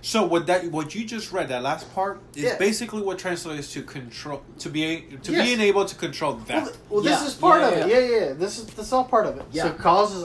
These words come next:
Speaker 2: oscillation, pulses of energy at specific locations in the atmosphere.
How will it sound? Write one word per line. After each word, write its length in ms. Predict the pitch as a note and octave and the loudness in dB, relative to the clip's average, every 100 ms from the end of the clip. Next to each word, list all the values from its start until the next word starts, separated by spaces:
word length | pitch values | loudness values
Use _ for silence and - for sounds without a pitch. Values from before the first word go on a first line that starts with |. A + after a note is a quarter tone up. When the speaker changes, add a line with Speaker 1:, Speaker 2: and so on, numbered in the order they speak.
| - | -6
Speaker 2:
oscillation, 760 | D#3 G#3 - G3+ E3+ E3+ F#3+ | 0 0 2 2 2 0 -8
pulses 460 | F3 - D3 E3 F3 | -8 -8 -8 -8 -10
of 60 | F3+ | -6
energy 460 | E3+ D3+ D3 E3 | -4 -6 -8 -12
at 180 | C3+ C#3 | -10 -12
specific 560 | - - C#3 F3 A3+ A3 | -12 -14 -10 -8 -10 -4
locations 720 | G#3+ G#3 - E3+ E3+ F3 E3 | -2 -2 -2 -2 -2 -8 -8
in 80 | D#3+ | -8
the 120 | D3 | -8
atmosphere. 520 | C3+ B2 D3 - A#3 | -8 -12 -16 -12 -12